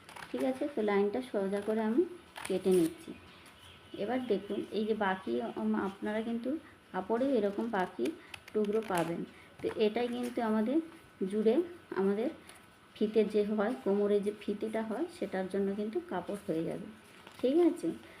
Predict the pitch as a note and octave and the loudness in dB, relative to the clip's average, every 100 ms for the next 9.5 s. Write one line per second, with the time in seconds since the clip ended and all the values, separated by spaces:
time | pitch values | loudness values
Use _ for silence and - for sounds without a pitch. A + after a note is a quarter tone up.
0 | - - - A#3 B3 B3+ A3+ A3 G3+ G3+ | -10 -6 0 2 2 2 0 0 0 2
1 | G#3 G#3+ G#3 G#3 A3+ G3+ G#3+ - - G3 | 0 -2 2 2 2 -2 -2 -4 -6 -2
2 | G#3 G3+ G#3+ C4 G3 F3+ F#3+ G3 G3+ C#4 | -2 0 -2 -2 -2 -2 0 0 0 -2
3 | - - F#3+ F3+ E3+ D#3 F3+ G#3+ - - | -6 -8 -2 0 0 -2 -4 -10 -16 -20
4 | - G#3 A3 B3 B3+ B3 F#3 F3+ A3 G#3+ | -10 -4 -2 0 -2 0 -2 -2 -2 -2
5 | G3 G#3+ - A3 A3 A3 G#3+ G#3+ G#3 G3+ | 0 -2 -2 -2 -2 -4 0 2 2 0
6 | G3+ A#3+ E4 - - - - D#4 A#3+ A#3+ | 0 -2 -2 -8 -20 -20 -8 -4 -4 -4
7 | - B3+ C4 F#4+ - - - F#3+ G3 G3 | -4 -2 2 0 0 -10 -4 -4 -2 -4
8 | G#3 G3 G#3 - G#3+ G#3+ G#3+ G#3+ A3 G#3+ | -2 -2 -4 -2 -2 0 2 2 2 0
9 | A3 G3+ G3+ G#3+ | 0 0 0 2